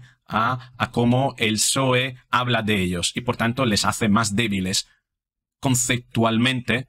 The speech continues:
respecto al psoe, ¿vale? Por tanto, estas son las tres ganancias que yo creo que en el fondo, eh, sienten que han conseguido en el Partido Popular,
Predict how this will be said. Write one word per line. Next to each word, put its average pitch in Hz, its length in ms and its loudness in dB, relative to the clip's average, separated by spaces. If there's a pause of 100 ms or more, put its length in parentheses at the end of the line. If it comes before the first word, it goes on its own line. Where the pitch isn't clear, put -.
(120)
respecto - 400 -2
al 87 80 0
psoe, - 320 -4
¿vale? 196 180 -2
Por - 360 -4
tanto, 175 120 0
estas 185 160 0
son 156 140 2
las - 420 -2 (380)
tres 139 260 2
ganancias 131 640 0
que 104 160 0
yo 113 100 4
creo 120 160 2
que 110 60 -2
en 110 80 2
el 98 60 2
fondo, 113 400 2 (420)
eh, - 160 -6
sienten 113 460 0
que 101 140 0
han 104 160 2
conseguido 104 600 0
en 101 120 2
el 95 320 2
Partido 101 240 0
Popular, 143 420 0